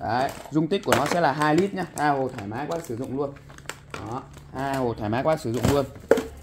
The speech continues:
Và cái lô này thì hàng về nó sẽ kèm cho các bác là một đôi đũa và một chiếc xìa nữa này. Đấy, một đôi đũa, một thìa nữa.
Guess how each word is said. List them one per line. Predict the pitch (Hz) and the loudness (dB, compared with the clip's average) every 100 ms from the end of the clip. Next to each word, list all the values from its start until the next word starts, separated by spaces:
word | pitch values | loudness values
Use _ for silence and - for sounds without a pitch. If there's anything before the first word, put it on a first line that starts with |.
| - - - - - - - | -2 -2 -6 -10 -12 -12 0
Và | 143 147 | 4 8
cái | 175 | 10
lô | 185 180 | 12 12
này | 160 143 | 10 8
thì | 139 143 | 8 8
hàng | 139 139 | 8 8
về | 139 139 | 10 8
nó | |
sẽ | 156 190 - | 6 4 8
kèm | 160 139 | 8 8
cho | 147 | 8
các | 175 | 8
bác | 196 | 8
là | 170 | 8
một | 147 135 | 6 6
đôi | 160 160 | 6 8
đũa | 170 190 | 8 8
và | 165 | 8
một | 139 | 6
chiếc | 190 | 4
xìa | - 160 123 | 8 10 10
nữa | |
này. | 143 120 - | 6 2 2
Đấy, | 107 | 6
một | 139 131 | 6 6
đôi | 151 | 6
đũa, | 151 175 | 8 6
một | 156 | 8
thìa | 135 120 | 8 10
nữa. | 131 | 6